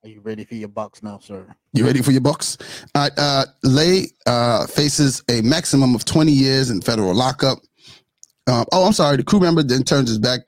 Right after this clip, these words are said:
Speaker 2: uh, to the unruly passenger who runs up an employee. You saw it on the video just now, and strikes him in the back of the head with a closed fist. A witness told A B C seven Chicago the suspect also made a chilling remark before the assault,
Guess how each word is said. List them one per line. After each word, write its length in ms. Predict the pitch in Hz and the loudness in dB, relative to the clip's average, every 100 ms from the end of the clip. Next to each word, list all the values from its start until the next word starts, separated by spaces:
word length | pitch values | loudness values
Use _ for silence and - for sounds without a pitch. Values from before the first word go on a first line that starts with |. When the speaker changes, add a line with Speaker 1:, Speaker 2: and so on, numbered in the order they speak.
| - | -4
Speaker 2:
uh, 80 | 120 | -2
to 120 | 117 | -2
the 80 | 104 | 0
unruly 240 | 123 113 | 2 2
passenger 360 | 110 147 139 139 | 2 0 2 2
who 120 | 123 | 2
runs 240 | 120 117 | 2 0
up 80 | 113 | -2
an 80 | 107 | -4
employee. 320 | 107 135 127 | 0 2 2
You 100 | 107 | 0
saw 200 | 120 131 | 0 0
it 60 | 117 | 0
on 100 | 107 | 0
the 60 | |
video 200 | 107 120 | 0 -2
just 180 | 110 - | -2 -2
now, 240 | 127 127 127 - - - | -2 -4 -6 -14 -18 -6
and 100 | 139 | -4
strikes 340 | 131 156 151 - | -2 -2 -2 0
him 100 | 139 | 0
in 60 | 107 | 0
the 60 | |
back 300 | 101 123 117 | -2 -4 -4
of 80 | 101 | -4
the 60 | 104 | 0
head 260 | 147 156 | 2 0
with 220 | 127 113 | -2 -4
a 100 | 87 | -6
closed 420 | - 131 120 117 - | -2 0 0 -2 -2
fist. 380 | 196 196 - - - - - 127 | 0 0 -4 -12 -18 -18 -10 -2
A 100 | 113 | 0
witness 240 | 135 127 | 0 -2
told 240 | - 127 - | 0 -2 -2
A 80 | 123 | -2
B 60 | 110 | -2
C 160 | 104 | -2
seven 260 | 98 107 92 | -2 -2 -2
Chicago 520 | - - 117 113 113 - | -4 -4 -2 0 -2 -4
the 80 | 104 | -6
suspect 560 | - 127 127 - 110 - - | -2 -2 -2 -4 -8 -6 -4
also 280 | 139 135 123 | -2 0 0
made 220 | 120 98 | 0 -2
a 60 | |
chilling 340 | - - 185 156 | 0 2 2 4
remark 340 | 123 123 123 107 | 4 2 -2 -4
before 280 | - 175 160 | 0 0 2
the 100 | 131 | 0
assault, 420 | - 123 - | -2 -2 -4